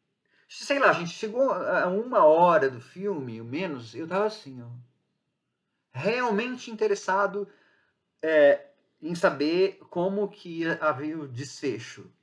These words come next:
É, um, uma boa estreia, grande estreia, com limitações de orçamento, mas se você tem paciência pra filme que não é, ele não tem nenhum grande efeito, porque não tem dinheiro,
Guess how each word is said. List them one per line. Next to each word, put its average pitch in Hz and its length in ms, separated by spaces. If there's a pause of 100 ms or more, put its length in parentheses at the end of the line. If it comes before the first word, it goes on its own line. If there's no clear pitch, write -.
(540)
É, 143 400
um, 180 320
uma 196 180 (800)
boa 247 240
estreia, 127 680
grande 208 380
estreia, 139 520 (520)
com 180 200
limitações 170 800
de 120 100
orçamento, 165 1000 (360)
mas 151 260
se - 240
você 151 240
tem 220 140
paciência 160 580
pra 131 160
filme 131 420
que 127 120
não 123 200
é, 120 220 (260)
ele 156 200
não 196 160
tem 190 240
nenhum 180 360
grande 147 360
efeito, 139 720
porque 117 180
não 107 100
tem 110 140
dinheiro, 143 680